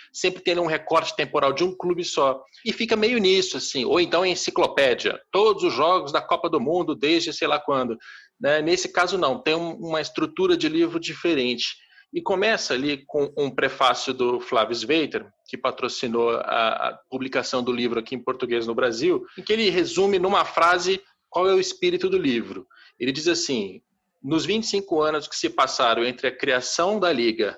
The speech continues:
em mil novecentos e noventa e dois, até dois mil e dezessete, quando a negociação do contrato de transmissão de T V pra dezenove e vinte e dois, ocorreu uma revolução no futebol inglês. Os vinte clubes que compõem a Liga aumentaram seu valor combinado em dez mil por cento,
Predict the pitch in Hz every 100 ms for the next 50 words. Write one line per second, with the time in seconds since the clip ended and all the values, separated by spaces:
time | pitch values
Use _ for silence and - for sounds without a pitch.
0 | _ _ - 117 147 165 170 160 165 170
1 | 143 107 - 123 127 165 170 170 131 123
2 | 117 147 143 151 147 165 - - _ _
3 | - 135 131 131 127 135 143 131 131 135
4 | 131 127 117 131 127 127 - 127 113 143
5 | 110 117 107 - - 139 139 143 135 127
6 | 160 165 143 156 143 131 127 113 101 -
7 | - - 151 - 180 139 156 165 165 160
8 | 165 160 - 160 156 175 165 160 185 147
9 | 113 98 - - _ - 131 110 165 170
10 | - 156 151 139 131 160 143 123 113 131
11 | 139 165 190 151 156 165 160 135 147 -
12 | 165 160 135 123 - 135 170 175 143 156
13 | 175 - 160 156 156 190 143 160 185 -
14 | 185 - 147 131 113 -